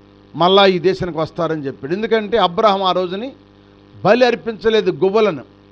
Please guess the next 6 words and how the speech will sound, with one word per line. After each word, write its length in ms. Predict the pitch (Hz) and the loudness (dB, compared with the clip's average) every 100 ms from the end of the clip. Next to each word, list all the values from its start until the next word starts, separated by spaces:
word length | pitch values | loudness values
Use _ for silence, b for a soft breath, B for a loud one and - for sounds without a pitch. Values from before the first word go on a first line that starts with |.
| - 101 101 101 101 101 101 _ - _ - _ _ _ 113 | -20 -20 -20 -20 -20 -20 -20 _ -20 _ -20 _ _ _ -4
గొర్రెను 280 | 160 208 226 | 0 2 2
బలి 180 | 214 226 | 2 2
అర్పించాడు, 680 | 226 202 190 196 185 208 208 | 0 -2 -4 -2 2 4 4
ఎద్దును 300 | 190 208 226 | 2 0 -2
బలి 400 | 214 214 202 202 | 0 0 0 0
అర్పించాడు, 800 | 196 190 196 185 165 165 220 | 0 -2 -4 0 0 0 -6